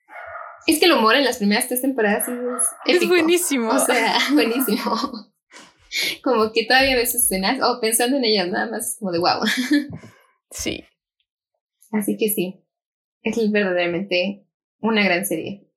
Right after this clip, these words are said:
Speaker 1: que durará para siempre. O sea, marcó nuestra generación. Y pues bueno, muchas gracias por acompañarnos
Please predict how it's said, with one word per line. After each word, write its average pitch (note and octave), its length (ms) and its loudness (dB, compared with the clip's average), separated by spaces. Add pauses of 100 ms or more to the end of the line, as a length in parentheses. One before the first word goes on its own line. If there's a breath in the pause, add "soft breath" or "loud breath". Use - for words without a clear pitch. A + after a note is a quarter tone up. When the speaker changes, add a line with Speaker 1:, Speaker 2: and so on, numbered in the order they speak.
(760)
Speaker 1:
que F3 280 0
durará G3 340 4
para F#3 160 2
siempre. - 440 -6 (220)
O G3+ 100 0
sea, E3+ 340 -2 (380)
marcó G#3 300 2
nuestra A#3 240 0
generación. F3 540 -6 (1300)
Y A3+ 140 -2
pues A3 200 0
bueno, A#3 540 0
muchas B3+ 320 0
gracias A3 480 0
por A#3+ 100 2
acompañarnos A3 960 -2